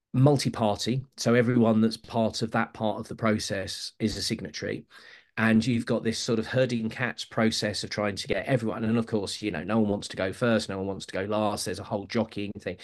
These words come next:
Well, through the process of closing the finance on that film, we had to complete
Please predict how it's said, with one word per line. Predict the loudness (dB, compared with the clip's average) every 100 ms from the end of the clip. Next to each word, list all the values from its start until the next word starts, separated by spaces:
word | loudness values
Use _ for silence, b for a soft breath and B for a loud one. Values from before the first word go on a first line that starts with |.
| B B B B
Well, | 4 4 2
through | -2 2
the | 2
process | 2 0 0 -2 -4
of | -6
closing | -6 0 2 2 2
the | 0
finance | 0 0 -2 -4
on |
that | -6 -6
film, | 0 2 4
we | 4 2
had | 0 -6 -6
to | -8 -6
complete | -6 -6 -2 0 0 -2